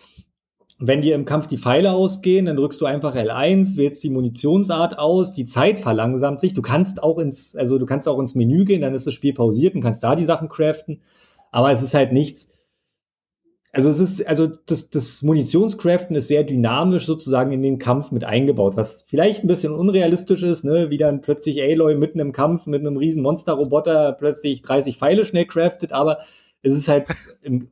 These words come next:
aus ne, aus einer Gameplay-Sicht ist es durchaus was, was, wa-,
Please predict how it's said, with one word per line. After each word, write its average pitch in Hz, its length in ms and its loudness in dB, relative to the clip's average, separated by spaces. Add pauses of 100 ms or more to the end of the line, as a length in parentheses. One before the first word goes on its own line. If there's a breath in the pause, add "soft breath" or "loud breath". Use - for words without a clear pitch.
aus 139 220 -8
ne, 143 140 -6
aus 131 160 -2
einer 123 100 0
Gameplay-Sicht 175 760 2
ist 135 120 -2
es 135 100 -8
durchaus 143 420 2
was, 120 240 0
was, - 360 -2 (640)
wa-, 139 280 -2